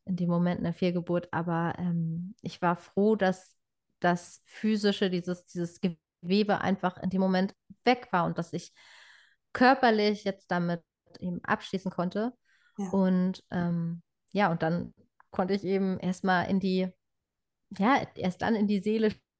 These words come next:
Speaker 1: Heilung gehen, ne? Weil es war halt so in der Schwebe. Wenn du noch
Speaker 2: Ja.
Speaker 1: so mittendrin bist in dieser Geburt, dann ist es so ein Schwebezustand.
Speaker 2: Ja.
Speaker 1: Genau. Ja,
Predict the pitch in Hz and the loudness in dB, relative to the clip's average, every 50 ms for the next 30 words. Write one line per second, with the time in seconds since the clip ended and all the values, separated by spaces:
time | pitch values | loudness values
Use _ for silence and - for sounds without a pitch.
0 | - - 220 170 196 226 220 214 208 202 196 233 269 247 202 175 175 202 240 247 | -8 -6 -4 -2 0 2 4 4 4 4 4 2 2 2 2 2 2 0 0 -2
1 | - _ _ 185 180 180 107 104 - - - - 214 214 220 220 214 214 220 220 | -4 _ _ -6 -4 -4 -6 -8 -10 -10 -8 0 2 4 4 4 2 2 2 2
2 | 214 208 214 208 - - 226 240 269 262 185 170 165 170 - _ _ _ 196 190 | 2 4 2 2 0 0 0 2 2 0 0 -2 -6 -6 -10 _ _ _ 0 0
3 | 196 196 196 180 175 175 202 208 226 247 - - 214 196 - 202 240 262 262 254 | 2 2 2 0 2 2 4 4 4 2 2 0 0 0 2 4 6 6 6 4
4 | 233 - - _ 247 262 254 - - - 220 214 214 208 - 208 196 196 196 190 | 4 0 0 _ 0 0 0 -4 -4 -2 -2 -2 0 0 0 -2 0 -2 -6 -2
5 | _ 214 233 240 233 214 202 - 196 196 - 208 196 - 202 202 208 - - - | _ 2 2 4 4 2 0 0 -2 -4 -6 -8 -6 -2 -2 -2 -2 -2 -2 0
6 | 233 240 190 185 - - - 175 - - - - 156 156 160 160 - _ - 180 | 0 0 0 -2 -10 -8 -8 -8 -8 -8 -6 -4 -2 -2 -2 -4 -8 _ -12 -12
7 | 175 175 - _ - _ _ _ _ _ _ _ _ _ _ _ _ - 190 185 | -12 -12 -12 _ -20 _ _ _ _ _ _ _ _ _ _ _ _ -2 0 2
8 | 180 180 175 170 170 165 - _ _ _ _ _ _ _ _ _ _ _ _ _ | 2 2 0 -2 -4 -6 -10 _ _ _ _ _ _ _ _ _ _ _ _ _
9 | _ _ _ _ _ _ _ _ _ _ _ _ _ - 190 180 175 - | _ _ _ _ _ _ _ _ _ _ _ _ _ -2 0 0 0 -2